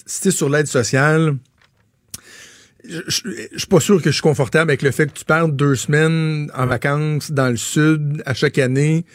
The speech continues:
ou, tu sais, alors qu'il y a des gens qui travaillent cinquante heures par semaine, qui n'ont pas les moyens, puis qui en auront probablement jamais les moyens de partir dans le sud. »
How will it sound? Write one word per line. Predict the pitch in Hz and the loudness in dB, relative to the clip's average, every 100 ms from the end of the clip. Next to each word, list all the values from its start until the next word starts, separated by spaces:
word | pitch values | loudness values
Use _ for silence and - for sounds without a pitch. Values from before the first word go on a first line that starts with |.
| - - 143 | -20 -14 -12
ou, | 160 | -10
tu | 127 - | -10 0
sais, | 156 156 | 2 2
alors | 127 143 156 | 2 2 2
qu'il | 151 | 2
y | |
a | |
des | 135 131 | 2 2
gens | 143 151 | 2 0
qui | - | -2
travaillent | - 127 135 147 | -2 0 0 0
cinquante | - 135 131 | 0 0 2
heures | 139 | 0
par | 135 123 | 0 -2
semaine, | 131 143 156 151 - - _ - | -2 0 -2 -4 -12 -20 _ -10
qui | - | 0
n'ont | 147 143 | 2 2
pas | - 170 | 4 4
les | 151 | 4
moyens, | 139 151 151 | 4 2 2
puis | - | 0
qui | |
en | 139 | 2
auront | 143 156 - - | 4 2 0 -6
probablement | 165 160 165 160 151 147 | 0 2 4 2 0 -2
jamais | 123 151 156 170 | 0 2 2 4
les | 151 | 4
moyens | 135 123 135 147 | 2 2 2 0
de | |
partir | 131 120 - 160 | 0 -4 -2 -2
dans | 135 | -2
le | 113 | -4
sud. » | - 202 190 | 2 4 4